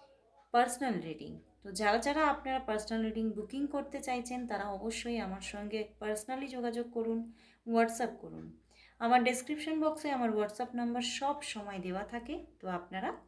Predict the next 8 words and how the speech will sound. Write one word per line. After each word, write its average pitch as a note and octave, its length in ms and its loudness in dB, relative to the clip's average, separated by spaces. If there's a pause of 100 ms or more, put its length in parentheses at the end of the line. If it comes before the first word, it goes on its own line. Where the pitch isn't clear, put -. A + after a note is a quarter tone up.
(180)
যোগাযোগ F#3+ 400 -2
করে A#3 140 -4 (100)
নিতে F3+ 240 -4
পারেন। D#3+ 200 -12 (160)
এবং F#3+ 200 -4 (840)
আমার A3+ 200 6 (100)
যে B3 80 2 (100)
রিডিং B3 200 0